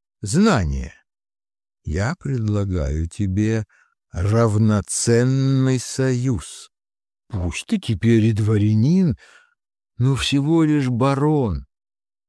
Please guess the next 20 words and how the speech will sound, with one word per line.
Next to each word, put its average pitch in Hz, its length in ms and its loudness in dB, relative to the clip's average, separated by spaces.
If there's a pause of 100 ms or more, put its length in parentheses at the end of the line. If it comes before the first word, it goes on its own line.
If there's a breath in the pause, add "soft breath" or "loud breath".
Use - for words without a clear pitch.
(140)
а 92 160 -6
я 95 360 -2 (100)
пусть - 360 -4
еще 95 520 -2
и 101 160 2
не 101 160 4
великая, 98 880 0 (640 soft breath)
но 82 280 -4
все 76 300 -6
же 85 140 -6
княжна. 185 760 0 (920)
О - 140 -8
каком 240 440 0
равенстве 101 800 -2
может 101 640 0
идти 127 720 -2
речь?" 113 680 -4 (1120)
"Барон 131 460 2
я 180 200 4
временно, 76 800 -2